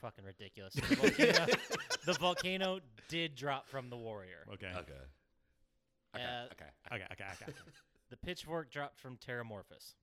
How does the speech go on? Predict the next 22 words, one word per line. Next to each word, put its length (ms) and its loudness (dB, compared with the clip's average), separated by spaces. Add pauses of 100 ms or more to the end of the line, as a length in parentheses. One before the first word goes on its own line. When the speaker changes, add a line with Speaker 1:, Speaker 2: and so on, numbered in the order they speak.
(140)
Speaker 3:
Oh, 600 -2
okay. 160 -10 (260)
There 80 -12 (120)
we 120 -18
go. 80 -18 (580)
I'm 60 -20
getting 160 -14
those 140 -12
two 80 -6
Speaker 1:
And 260 -6
Speaker 3:
confused. 280 -16
Speaker 1:
it 20 -6
also 240 -8
dropped 400 -4
the 60 -16
Blood 220 -4
of 60 -8
Terramorphous, 540 -8
as 120 -18
we 140 -16
all 240 -14
know, 400 -12